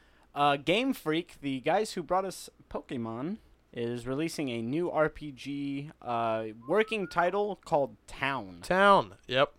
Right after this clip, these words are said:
Speaker 1: Uh,
Speaker 2: Wait.
Speaker 1: basically, you stay in one town, and monsters come to you. It reminded me a lot, gave me a Dark Cloud vibe, because
Speaker 2: Yeah,
Speaker 1: you're
Speaker 2: it did,
Speaker 1: in
Speaker 2: it did.
Speaker 1: towns in Dark Cloud a lot.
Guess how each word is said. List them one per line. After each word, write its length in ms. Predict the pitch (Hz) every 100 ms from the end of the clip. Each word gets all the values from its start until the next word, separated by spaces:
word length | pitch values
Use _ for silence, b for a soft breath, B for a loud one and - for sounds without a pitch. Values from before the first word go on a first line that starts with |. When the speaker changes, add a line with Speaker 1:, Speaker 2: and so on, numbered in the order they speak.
| _ _ _ - _ _ _ -
Speaker 1:
Uh, 80 | 127
Speaker 2:
Wait. 80 | 117
Speaker 1:
basically, 460 | 139 165 180 151 165
you 200 | 151 123
stay 760 | - - - - - 131 151
in 220 | 143 127
one 340 | 117 135 170 175
town, 720 | 190 214 214 170 175 185 -
and 260 | - 117 113
monsters 600 | 117 139 151 - 147 -
come 260 | 165 165
to 80 | 151
you. 260 | 151 170 160
It 160 | 156 151
reminded 320 | 208 262 240
me 100 | 190
a 80 | 156
lot, 320 | 151 170 156
gave 160 | 170
me 80 | 190
a 80 | 131
Dark 420 | 110 131 135 143
Cloud 540 | - 127 117 123 107 98
vibe, 480 | 104 98 95 95 104 _ 117
because 360 | 127 185 156
Speaker 2:
Yeah, 60 | 123
Speaker 1:
you're 140 | 120
Speaker 2:
it 100 | 131
did, 180 | 143 143
Speaker 1:
in 80 | 127
Speaker 2:
it 40 |
did. 20 | -
Speaker 1:
towns 640 | 127 127 127 131 127 -
in 180 | 123 120
Dark 220 | 120 117
Cloud 260 | 131 123
a 60 | 123
lot. 380 | 123 127 151